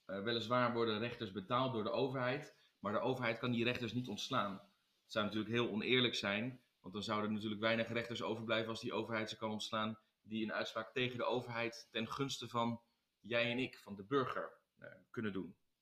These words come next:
Of willen doen. Verder is het bij, eh, paragraaf één punt twee erg nuttig om eventjes naar die schemaatjes te kijken. Die kan je vinden op bladzijde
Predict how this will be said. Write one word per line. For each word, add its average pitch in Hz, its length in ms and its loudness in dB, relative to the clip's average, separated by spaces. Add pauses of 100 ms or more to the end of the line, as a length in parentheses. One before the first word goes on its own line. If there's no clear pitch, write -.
(480)
Of - 160 -6
willen 113 240 4
doen. 92 300 -4 (2500)
Verder 180 280 -6
is 139 100 -4
het 127 140 -10
bij, 120 380 -2
eh, 107 80 -6
paragraaf 120 360 -8
één 120 100 -16
punt 127 120 -10
twee 127 160 -10
erg - 240 -8
nuttig 147 280 -10
om 117 160 -6
eventjes 107 520 -12 (260)
naar 98 100 -10
die 95 100 -10
schemaatjes 180 520 -8
te - 80 -20
kijken. 110 460 -10 (640)
Die 113 180 -14
kan 113 120 -6
je 101 80 -6
vinden 107 200 -6
op 87 60 -10
bladzijde - 420 -8